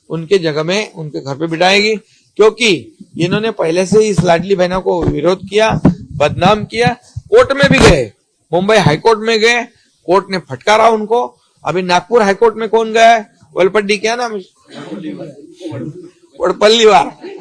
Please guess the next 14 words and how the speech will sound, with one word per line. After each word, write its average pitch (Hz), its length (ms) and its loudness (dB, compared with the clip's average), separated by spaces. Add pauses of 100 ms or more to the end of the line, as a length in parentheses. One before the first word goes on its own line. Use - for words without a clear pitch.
किसका - 240 0
आदमी 202 340 0
है? 165 160 -4 (460)
देखो 403 260 4
जरा, - 280 0 (380)
ये 226 120 2
कांग्रेस 220 560 2
का - 100 2
आदमी 135 320 0
है, 107 120 -18 (340)
ये 220 220 4
विरोध 202 380 2
करते 160 300 -4
हैं, 196 360 -2